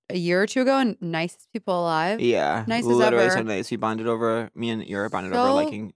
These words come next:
Speaker 2: Celsius a lot.
Speaker 1: Oh, really?
Speaker 2: Yeah.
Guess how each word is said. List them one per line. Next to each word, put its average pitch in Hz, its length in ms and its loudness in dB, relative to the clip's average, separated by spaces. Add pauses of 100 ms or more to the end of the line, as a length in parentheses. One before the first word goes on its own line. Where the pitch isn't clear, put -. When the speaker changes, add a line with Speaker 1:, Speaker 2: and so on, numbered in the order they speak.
Speaker 2:
Celsius - 420 -12
a - 60 -10
lot. - 300 -6 (720)
Speaker 1:
Oh, 247 240 0
really? 226 580 -4 (300)
Speaker 2:
Yeah. - 180 -6